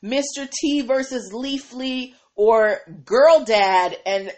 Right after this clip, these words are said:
its explosion, um, you know, unfortunately, it is an, an explosion due to someone's death,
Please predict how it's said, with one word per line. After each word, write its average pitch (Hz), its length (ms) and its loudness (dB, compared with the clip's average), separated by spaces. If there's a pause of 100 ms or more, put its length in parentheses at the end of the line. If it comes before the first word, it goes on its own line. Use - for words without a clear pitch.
its 208 320 -6
explosion, 208 1120 -6
um, 185 380 -2
you 220 120 -10
know, 196 180 -4
unfortunately, 233 800 -10
it 190 100 -8
is 202 300 -10 (100)
an, 190 140 -12
an 185 300 -10
explosion 190 580 -12
due 185 200 -16 (120)
to 180 220 -12 (480)
someone's 190 500 -6
death, 220 380 0